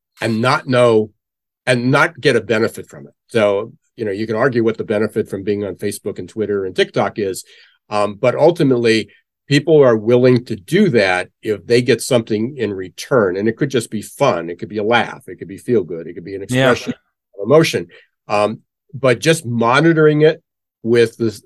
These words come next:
Speaker 1: that we're working on productivity, um, that's the problem. So there is no trust.
Speaker 2: It's, it's amazing. This is very interesting.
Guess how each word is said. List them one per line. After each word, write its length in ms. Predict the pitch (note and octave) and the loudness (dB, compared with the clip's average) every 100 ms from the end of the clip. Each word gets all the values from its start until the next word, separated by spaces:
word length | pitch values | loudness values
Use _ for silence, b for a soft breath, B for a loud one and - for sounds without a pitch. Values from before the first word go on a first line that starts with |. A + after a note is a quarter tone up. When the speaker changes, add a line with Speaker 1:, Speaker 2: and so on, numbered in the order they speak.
| _ A2+ | _ -6
Speaker 1:
that 260 | A#2 A2+ | -2 -2
we're 180 | A2 A2 | -2 -4
working 500 | G2 B2 C#3+ D3 C#3 | 0 0 0 -4 -6
on 160 | A#2 G#2+ | -8 -8
productivity, 840 | A#2+ A2 G2+ - A#2 B2+ C#3 C3 - _ _ _ _ _ - | -2 -2 -2 -4 -2 0 0 -2 -8 _ _ _ _ _ -14
um, 280 | G2 F2+ F2+ | -10 -10 -8
that's 360 | A2 A2 - - - | -4 -4 -6 -20 -16
the 80 | G#2+ | -2
problem. 440 | D3+ D3+ F#2 F#2 | 2 2 0 -8
So 180 | - G2 | -10 -8
there 160 | G2 G#2 | -4 -4
is 120 | G2+ | -4
no 120 | F#2+ | -8
trust. 340 | - D#2 - _ - | -10 -16 -20 _ -6
Speaker 2:
It's, 420 | - - - - | -6 -6 -12 -8
it's 180 | G3 - | -4 0
amazing. 500 | D#3+ C#3+ B2+ B2 B2 | 2 2 2 0 -2
This 180 | A3 G#3+ | -2 -4
is 140 | D3 | -8
very 600 | - A2 G#2+ D3+ B2+ A2 | -10 -8 0 2 2 0
interesting. 760 | A2 G#2 - A2 - C3 A2 | -2 -4 -8 -6 -4 -4 -6